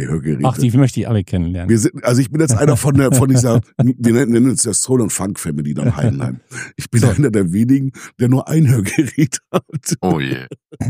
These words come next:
Speaker 2: Ich hab vor vielen Jahren, äh, mal Messungen gemacht bei Schlagzeugern und hab dann mal so als Mittel,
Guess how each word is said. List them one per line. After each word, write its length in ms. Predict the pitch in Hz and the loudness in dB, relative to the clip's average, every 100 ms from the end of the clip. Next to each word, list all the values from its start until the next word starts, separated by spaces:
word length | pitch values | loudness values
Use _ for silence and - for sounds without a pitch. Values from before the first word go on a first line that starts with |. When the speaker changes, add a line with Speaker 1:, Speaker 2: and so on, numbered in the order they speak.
| 123 | -6
Speaker 2:
Ich 160 | - 123 | -4 -2
hab 140 | 143 | 0
vor 100 | 143 | 0
vielen 340 | 131 - 170 180 | -2 0 0 2
Jahren, 540 | 135 135 165 180 - | 2 2 0 -2 -2
äh, 300 | - 143 135 | 0 2 2
mal 340 | 135 127 123 123 | 2 2 2 2
Messungen 460 | 120 135 - 147 | 2 2 2 2
gemacht 320 | 117 123 160 - | 4 2 0 -2
bei 140 | 110 | -2
Schlagzeugern 880 | - 127 123 - 135 160 165 160 185 | 0 -2 -4 -4 -4 0 0 0 -2
und 320 | - 120 120 | 0 2 2
hab 160 | 131 - | 0 0
dann 220 | 120 123 | 2 4
mal 180 | 113 113 | 4 2
so 100 | 110 | 2
als 200 | 107 - | 0 2
Mittel, 400 | 131 139 147 | 2 2 2